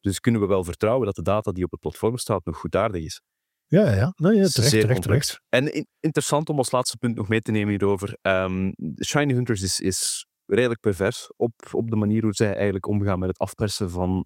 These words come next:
Speaker 1: o-, organisaties. Redelijk vindingrijk. En, eh, in dit geval ook.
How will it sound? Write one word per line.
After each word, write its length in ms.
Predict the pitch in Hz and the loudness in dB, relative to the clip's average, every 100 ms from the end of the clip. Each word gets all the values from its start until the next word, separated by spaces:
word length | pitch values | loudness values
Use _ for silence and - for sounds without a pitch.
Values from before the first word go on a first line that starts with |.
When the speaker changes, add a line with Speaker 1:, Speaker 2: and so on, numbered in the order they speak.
| - | -6
Speaker 1:
o-, 120 | - 90 | -8 -4
organisaties. 880 | - 95 92 85 98 135 - - - _ _ _ _ _ _ _ _ | -2 -2 -2 0 0 -2 -8 -10 -16 _ _ _ _ _ _ _ _
Redelijk 360 | - 98 104 107 | -2 0 0 0
vindingrijk. 600 | 107 117 113 110 - - _ | 0 0 0 -2 -6 -16 _
En, 400 | 104 101 98 95 | 0 2 0 0
eh, 260 | 92 90 92 | 0 -2 -2
in 140 | 104 | -2
dit 140 | 110 | -2
geval 320 | - 101 104 104 | 0 0 2 2
ook. 280 | 120 - | 0 -2